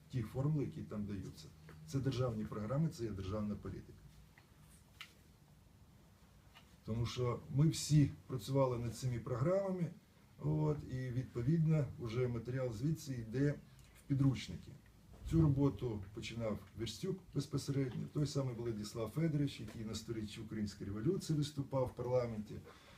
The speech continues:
От, він тоді був заступником голови, от, Українського інституту національної пам'яті. Значить, е, перша проблема, яку, е, ми ставимо,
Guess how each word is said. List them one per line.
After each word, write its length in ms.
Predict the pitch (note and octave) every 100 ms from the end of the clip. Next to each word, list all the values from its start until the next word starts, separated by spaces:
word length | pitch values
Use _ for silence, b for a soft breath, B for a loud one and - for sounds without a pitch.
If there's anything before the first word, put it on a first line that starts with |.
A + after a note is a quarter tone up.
| B -
От, 400 | A2 A2 A2 G2+
він 140 | B2+ C3+
тоді 240 | C3+ B2
був 200 | A2+ A#2
заступником 640 | G#2 A#2+ - A2 G#2+ G#2+ A2+
голови, 440 | C3+ D#3 F#3 G3+ - B B B B B B - - C3
от, 400 | D#3 D#3+ D3+ C#3+ - B B -
Українського 480 | C#3+ C#3 C#3 - C3+
інституту 480 | B2 C3+ C3+ B2 B2
національної 580 | A#2+ - A#2+ A#2+ A#2
пам'яті. 500 | A2 A2 G#2+ G#2 D3 - - - - - - - - - - B B B - C3+ C3 A#2 - - - -
Значить, 400 | C#3 D3+ D3 -
е, 340 | D3+ D3 D3 C#3
перша 300 | F3 F#3 D#3+
проблема, 540 | - C#3 C#3 E3+ E3+ D3
яку, 420 | B2+ B2+ D3 C#3 - - -
е, 20 | A2 A2+ A#2 A2+ - -
ми 260 | B2+ A#2+ G2+
ставимо, 500 | - C#3 D3 F3 F3